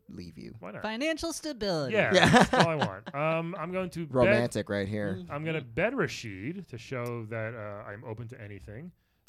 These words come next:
Speaker 2: just like, uh, you.
Speaker 1: To
Speaker 2: you
Speaker 1: apologize for calling him Genie Pants.
Speaker 2: I, I think nothing wrong with Genie Pants. It's a very fun name, I think, Genie Pants, right? Um, so I'm gonna bed him, uh, because he seems fun also, right?
Speaker 1: Yeah.
Speaker 2: He's a fun
Speaker 1: He's
Speaker 2: dude.
Speaker 1: lighthearted, yeah.
Speaker 2: Yeah.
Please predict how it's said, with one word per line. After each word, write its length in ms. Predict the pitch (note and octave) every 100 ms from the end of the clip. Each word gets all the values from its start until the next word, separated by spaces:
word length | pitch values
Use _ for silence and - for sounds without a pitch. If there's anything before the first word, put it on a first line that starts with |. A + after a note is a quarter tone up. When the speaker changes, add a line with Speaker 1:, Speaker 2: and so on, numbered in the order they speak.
| -
Speaker 2:
just 240 | A#2 -
like, 240 | A2 G2+
uh, 200 | A2 G2 F#2+
you. 200 | G2 G#2
Speaker 1:
To 120 | -
Speaker 2:
you 40 | B2
Speaker 1:
apologize 440 | B2+ A2+ A2+ G#2+
for 60 | A2
calling 240 | A2 G#2+
him 120 | G#2+ E2+
Genie 300 | G#2 G2 G#2
Pants. 340 | A#2+ A#2 -
Speaker 2:
I, 120 | F3+
I 20 | F3
think 220 | F3+ D#3+
nothing 160 | F3
wrong 80 | F3
with 100 | C#3+
Genie 160 | C3+ C3
Pants. 460 | A#2 G2 - - - _ _ -
It's 220 | D4 C3
a 40 |
very 240 | A#2 D3+ C#3+
fun 320 | - C#3+ B2+
name, 260 | A2 F2+ -
I 40 | G#2
think, 220 | A#2 G2
Genie 180 | G2 F#2+
Pants, 440 | F#2+ E2+ E2+ -
right? 200 | G#2+ B2 C#3+ _ _ _ _ _ -
Um, 380 | A2+ A2+ A2+ A2
so 80 | C3
I'm 60 |
gonna 40 | A#2+
bed 200 | D3+ E3+
him, 360 | D#3+ F3 F#3 F3+ _ _ _ -
uh, 420 | B2+ B2+ B2+ B2+
because 180 | C#3 G3+
he 60 | C4
seems 240 | - C4+
fun 200 | - F#3+
also, 380 | B2+ A2+ B2+ D3
right? 320 | G3 D3 A3+ B3
Speaker 1:
Yeah. 180 | F#4 G4 F#4+ _
Speaker 2:
He's 100 | -
a 40 | -
fun 160 | -
Speaker 1:
He's 100 | G4
Speaker 2:
dude. 40 | E4
Speaker 1:
lighthearted, 420 | C4 C3 A#2+ F3
yeah. 200 | A3+ F3+ A#3
Speaker 2:
Yeah. 220 | D#3